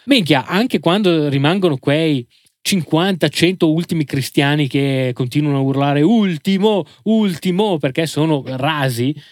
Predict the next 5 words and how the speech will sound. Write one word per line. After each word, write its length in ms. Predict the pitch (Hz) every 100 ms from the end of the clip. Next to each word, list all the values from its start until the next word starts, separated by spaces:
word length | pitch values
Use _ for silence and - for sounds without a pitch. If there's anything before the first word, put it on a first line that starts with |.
| _ -
eh, 800 | 123 117 110 104 101 98 - -
di 240 | 135 127 131
Cuba 300 | 170 160 151
Libre, 480 | 160 151 131 135 127
ok? 480 | 131 147 123 117